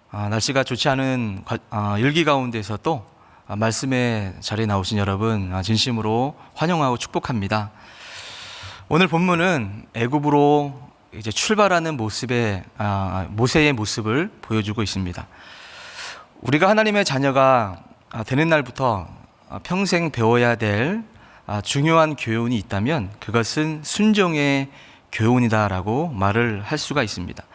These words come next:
히브리서 오 장을 보게 되면 오 장 팔 절에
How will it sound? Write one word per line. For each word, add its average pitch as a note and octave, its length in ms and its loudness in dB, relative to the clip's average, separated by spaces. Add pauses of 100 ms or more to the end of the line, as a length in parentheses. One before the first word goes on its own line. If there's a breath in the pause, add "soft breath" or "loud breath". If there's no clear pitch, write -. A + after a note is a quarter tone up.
(600 loud breath)
히브리서 F#3 720 2
오 A2 160 0
장을 C#3+ 280 4
보게 A#2 220 -2
되면 G#2 540 0
오 G#2 120 -6
장 A#2 200 0
팔 D#3+ 160 -4
절에 A#2+ 380 0